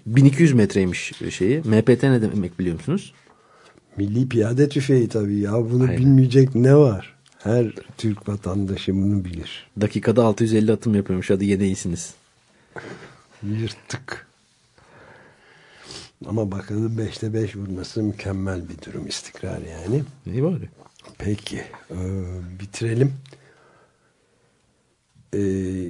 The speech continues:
Speaker 2: gene de Detroit Emeralds'dan bir parçayla bitiriyoruz. E, iyi bir soul, e, grubu.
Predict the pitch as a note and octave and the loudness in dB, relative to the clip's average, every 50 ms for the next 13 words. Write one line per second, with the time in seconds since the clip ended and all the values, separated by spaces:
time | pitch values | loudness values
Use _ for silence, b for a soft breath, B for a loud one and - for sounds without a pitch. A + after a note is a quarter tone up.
0 | F#2+ F#2+ F2+ F#2+ F2+ G2 G#2 A#2+ B2+ B2 A2+ G2 F#2+ G2 E2+ E2+ E2+ G2 F#2+ E2+ | -8 -10 -12 -12 -14 -6 2 4 6 6 6 4 2 -2 -6 -6 -6 -8 -8 -8
1 | F2 G#2 G#2+ G#2 G#2 - - G#2+ G2 G2 F#2+ F#2+ - _ - _ - G#2 G#2+ G#2+ | -6 -6 -6 -6 -6 -6 -4 -4 -4 -4 -8 -12 -16 _ -20 _ -4 -2 -2 -2
2 | G2 F#2+ F#2 F2+ F2+ F2+ F#2 F#2 F#2+ G#2 F#2+ F2+ - B B B B B B B | -2 -4 -6 -8 -10 -10 -12 -10 -8 -8 -8 -8 -10 B B B B B B B
3 | _ - F2+ E2+ E2+ E2+ - G2 F#2+ F#2+ - - - G2+ F#2+ F2 E2+ E2 E2+ F2 | _ -10 -10 -10 -8 -8 -8 -8 -8 -8 -8 -8 -6 -6 -6 -6 -8 -10 -12 -12
4 | F#2+ - - A#2 A#2 A#2 G#2+ G#2 A2 C3 C3+ C3+ - - - - - - - - | -14 -12 -10 -4 -2 0 0 2 0 0 -4 -4 -8 -12 -12 -14 -14 -16 -14 -10
5 | G2 G2+ F#2+ F2 C2 - - - F#2 A#2 A#2+ G2+ F2+ D2+ - - - - - - | -10 -10 -8 -10 -10 -12 -12 -10 -8 -6 -6 -6 -8 -10 -12 -14 -14 -14 -14 -12
6 | - - G#2 G2+ G2 F#2+ - - - - F#2 F2 F2+ E2+ D#2+ D2+ C#2+ C2+ D#2+ F2 | -8 -6 -6 -4 -4 -6 -8 -10 -12 -14 -12 -10 -10 -10 -8 -10 -10 -12 -12 -12
7 | F#2 G2+ G2+ F#2+ F2+ G#2+ C3+ D3+ C3+ | -10 -8 -8 -6 -2 -2 -2 -2 -2